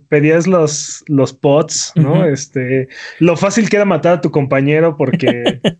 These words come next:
Speaker 2: <laughs> Sí, porque le, le tirabas un, este, eh,
Speaker 1: Pues,
Speaker 2: pedías
Speaker 1: lo que
Speaker 2: recursos y
Speaker 1: fuera,
Speaker 2: le caía
Speaker 1: pero
Speaker 2: encima, ¿no? Así.
Speaker 1: O lanzabas una granada o, o
Speaker 2: <laughs> Sí.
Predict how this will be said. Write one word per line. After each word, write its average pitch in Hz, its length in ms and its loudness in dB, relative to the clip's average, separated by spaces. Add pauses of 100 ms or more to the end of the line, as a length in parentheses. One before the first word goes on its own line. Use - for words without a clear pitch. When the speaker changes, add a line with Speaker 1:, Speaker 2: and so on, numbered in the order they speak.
(160)
Speaker 2:
<laughs> 170 400 -6
Sí, 180 160 0
porque 165 220 0
le, 156 200 2
le 180 140 0
tirabas 165 560 2
un, 170 220 4
este, 135 960 0
eh, - 60 -12 (360)
Speaker 1:
Pues, - 360 -4
Speaker 2:
pedías 170 320 2
Speaker 1:
lo 202 80 2
que 156 60 2
Speaker 2:
recursos 175 360 0
y 190 40 4
Speaker 1:
fuera, 175 60 2
Speaker 2:
le 165 60 2
caía 156 140 2
Speaker 1:
pero 156 100 4
Speaker 2:
encima, 180 500 2
¿no? 165 80 2
Así. 170 260 2 (400)
Speaker 1:
O 156 240 4
lanzabas 160 400 2
una 226 140 4
granada 190 600 2
o, 165 100 4
o 165 60 2
Speaker 2:
<laughs> 170 40 -4
Sí. - 80 -4